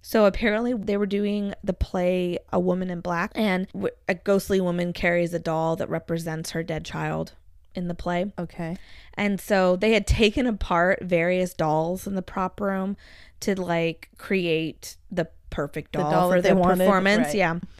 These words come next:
Speaker 1: So they locked up the attic and they went to perform or whatever or leave. And when they returned to the locked attic, someone had aligned the doll's parts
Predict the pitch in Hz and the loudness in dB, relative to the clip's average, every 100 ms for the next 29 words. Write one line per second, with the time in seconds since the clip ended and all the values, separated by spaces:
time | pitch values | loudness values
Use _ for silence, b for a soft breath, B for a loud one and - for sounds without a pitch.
0 | B B B B B 254 220 208 208 202 | B B B B B 8 10 10 8 4
1 | 208 190 180 185 - 226 220 247 226 190 | 2 2 2 0 2 2 2 0 2 4
2 | 175 180 180 180 170 156 135 - - - | 2 -2 -4 -8 -8 -8 -10 -12 -16 -20
3 | - 175 - 196 170 165 170 165 160 175 | -10 -8 -6 -6 -4 -4 -2 0 0 0
4 | 175 170 170 165 156 160 - - _ - | 0 0 0 -2 -2 -4 -8 -20 _ -2
5 | 202 202 302 202 196 185 180 175 180 - | 2 2 2 0 0 0 0 -2 -4 0
6 | 311 294 190 240 339 - - - - - | 4 4 4 0 -4 -10 -18 -20 -18 -6
7 | 190 180 160 143 202 - - 359 220 131 | -4 -2 0 2 0 -2 -2 2 2 0
8 | - - b b b b 226 233 254 240 | -2 -12 b b b b 0 2 0 -2
9 | 240 214 185 175 185 220 247 - 196 180 | -2 -2 -2 -2 -2 -4 -6 -6 -6 -2
10 | 160 175 190 - - 180 196 - | 0 0 -4 -10 -6 -4 -4 -8